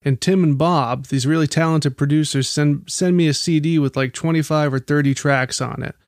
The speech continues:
All of them were pretty good, but at the very end of the C D was a thirty-second clip of what now is known as the Thong Song.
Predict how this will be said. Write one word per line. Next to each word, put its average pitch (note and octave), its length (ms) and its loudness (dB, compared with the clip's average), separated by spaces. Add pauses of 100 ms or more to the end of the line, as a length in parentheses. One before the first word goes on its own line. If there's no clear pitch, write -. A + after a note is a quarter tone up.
(380)
All E3 180 2
of F3 60 2
them E3+ 100 2
were D3+ 80 2
pretty D3+ 280 0
good, C#3 280 0
but C3 80 -2
at C3 100 -4
the C#3 60 -4
very D3+ 280 2
end D3+ 140 2
of C#3+ 60 0
the C#3 60 0
C D3 240 0
D C#3+ 140 2
was C3+ 160 0
a B2 60 -4
thirty-second C#3+ 680 -2
clip D3+ 320 -2
of B2 100 -4
what C3+ 160 -2
now D3+ 300 2
is B2+ 140 -2
known C3+ 220 0
as B2+ 140 -2
the C#3+ 140 -4
Thong D#3 380 0
Song. - 460 -6